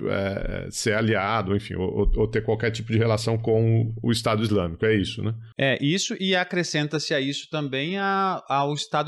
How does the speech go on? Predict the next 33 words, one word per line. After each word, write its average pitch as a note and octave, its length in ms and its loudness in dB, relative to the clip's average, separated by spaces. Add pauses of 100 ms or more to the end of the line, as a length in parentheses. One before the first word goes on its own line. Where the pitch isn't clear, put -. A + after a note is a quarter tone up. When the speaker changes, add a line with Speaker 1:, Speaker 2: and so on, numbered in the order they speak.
Speaker 2:
Islâmico D3 400 0
no F#3 100 0
Khorasan, F3+ 540 0
né? A#2 160 -4 (100)
Porque C3 220 -2
o C#3 60 4
Estado D#3 260 0
Islâmico C#3 380 -2
no D#3+ 120 -2
Khorasan D#3+ 600 0
é C3+ 100 -2
uma D3 140 0
tentativa D#3 760 -2
de E3 100 -10
expansão C#3+ 580 -2
do D3 180 2
califado C#3+ 1000 -2 (180)
pro, D3+ 260 2
pra D#3 180 -2
região E3 680 2 (260)
que F3+ 220 -2
englobaria D#3+ 540 2
pedaços C#3+ 520 -2
do D3 80 -8
Tali-, D#3 380 -2
do C3 180 0
Afeganistão, D3 600 0
que, A3 380 0
enfim, C3+ 240 -2
é, A#2 320 4
é A#2 220 2
de, B2 180 -8
de, B2+ 120 -4